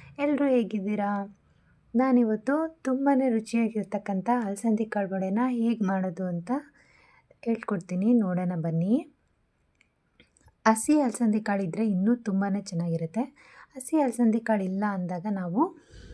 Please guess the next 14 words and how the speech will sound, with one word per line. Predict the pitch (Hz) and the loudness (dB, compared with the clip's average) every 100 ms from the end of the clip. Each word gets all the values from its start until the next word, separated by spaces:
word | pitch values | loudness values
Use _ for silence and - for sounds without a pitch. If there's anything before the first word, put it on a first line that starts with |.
| - - 233 | -18 -14 -4
ಅಲಸಂದಿ | 214 220 247 220 | -2 2 4 2
ಕಾಳನ್ನ | 220 185 175 220 | 0 -4 0 2
ನೈಟೇ | 233 202 190 202 220 | 2 2 -4 -2 -2
ನೆನೆಸ್ಬಿಟ್ಟು | 202 170 170 - 165 - 262 - - - - _ | 0 -2 -2 -4 -8 -2 -4 -4 -20 -20 -20 _
ಇಟ್ಕೋಬೇಕಾಗತ್ತೆ. | 170 - 185 196 185 175 170 214 285 - _ _ _ - | -8 -4 -4 -2 -4 -4 -2 -2 -4 -6 _ _ _ -4
ನೋಡಿ, | 196 185 220 277 _ _ - | -2 0 -2 -4 _ _ -8
ಎಷ್ಟು | 214 - | -6 -6
ಚೆನ್ನಾಗಿ | 196 190 208 202 | -4 -2 -2 -2
ನೆಂದಿದೆ. | 175 170 165 202 285 - _ _ _ _ _ _ _ _ _ _ _ _ _ - | -2 -2 -2 -2 -4 -8 _ _ _ _ _ _ _ _ _ _ _ _ _ -2
ಇವಾಗ | 214 214 190 240 285 - _ - | 0 0 -2 -4 -6 -8 _ 0
ಇದನ್ನ | 226 226 220 | 2 4 4
ನಾನು | 226 208 196 277 285 | 2 0 0 0 0
ರಾತ್ರಿನೇ | 202 190 214 220 220 | -2 -2 -2 0 2
ನೆನೆಸಿ | 196 180 175 175 262 320 | 0 -2 -2 0 0 0